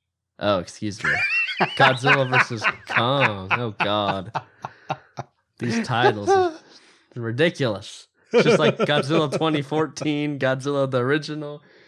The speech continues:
Oh, jeez. Why can't they put, like, Godzilla's Back Again or something for the remake? That'd have been nice.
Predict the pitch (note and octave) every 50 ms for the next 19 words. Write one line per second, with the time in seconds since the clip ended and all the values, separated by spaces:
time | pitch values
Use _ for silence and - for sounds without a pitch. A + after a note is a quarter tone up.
0 | _ _ _ _ _ _ _ _ - - C3+ C#3 C3 A#2+ A2+ G#2+ - - A#2+ A#2
1 | B2 B2 A#2+ A2+ G#2+ G#2 G2+ A2+ A#2+ C3 C3 D#3+ D3+ C#3 C#3 C3 C3+ D3 C#3 B2
2 | B2 A#2 G2+ A#2 B2+ B2 B2 B2 B2+ C3 C3+ B2+ A#2 A2+ A2 A#2 A#2+ A#2+ A#2 -
3 | - A2+ G#2 A2 A2 A#2 A2+ G2+ F2+ F#2 - - G#2+ G2+ - - G2 G2+ - -
4 | G2 F#2 F#2 F2+ F#2 F#2 F2+ G#2+ G#2 G#2+ G#2 - - - A2 A2+ G#2+ - - -
5 | B1+ C2+ F2+ D2+ - - - - - - -